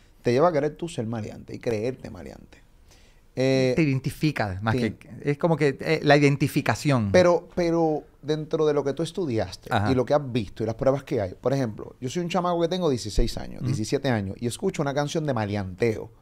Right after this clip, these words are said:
Speaker 2: Ah, bueno, de repente,
Speaker 1: ¿Qué,
Speaker 2: algo
Speaker 1: qué, pero qué puede causar en un joven de dieciséis, diecisiete años?
Speaker 2: Mira, yo, eh,
Speaker 1: Porque
Speaker 2: hay
Speaker 1: también quiero ser justo, ¿no?
Speaker 2: hay, no, no, no, es que hay que ir para atrás. Volvemos, yo estoy hablando de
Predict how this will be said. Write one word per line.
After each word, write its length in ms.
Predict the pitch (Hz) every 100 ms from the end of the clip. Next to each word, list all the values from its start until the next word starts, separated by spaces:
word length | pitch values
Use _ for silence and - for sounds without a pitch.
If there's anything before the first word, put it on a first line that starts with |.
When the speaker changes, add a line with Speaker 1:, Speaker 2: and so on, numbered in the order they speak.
| - - _ 233
Speaker 2:
Ah, 460 | 254 165 107 104
bueno, 240 | 117 131 143
de 100 | 131
repente, 960 | 131 143 147 196 190 190 185 170 165 165 -
Speaker 1:
¿Qué, 80 | 196
Speaker 2:
algo 100 | 180
Speaker 1:
qué, 140 | 180 190
pero 200 | 175 170
qué 120 | 180
puede 220 | 208 208
causar 360 | 180 151 165 147
en 60 |
un 120 | 139
joven 300 | 135 139 139
de 80 | 123
dieciséis, 400 | 120 113 113 117
diecisiete 300 | 110 104 101
años? 120 | 73 190
Speaker 2:
Mira, 140 | 208
yo, 140 | 170 190
eh, 140 | 170 - - - - -
Speaker 1:
Porque 120 | -
Speaker 2:
hay 40 |
Speaker 1:
también 100 | 156
quiero 140 | 165 208
ser 160 | 208
justo, 420 | 131 160 - - 107
¿no? 60 |
Speaker 2:
hay, 100 | 156 -
no, 120 | 175
no, 100 | 202
no, 200 | 196 135 120
es 100 | 151
que 80 |
hay 80 | 185
que 60 | 160
ir 60 | 170
para 80 |
atrás. 220 | 147 131 98
Volvemos, 360 | - 143 143 123
yo 80 | 135
estoy 220 | 139 165
hablando 280 | 165 175 170
de 280 | 156 170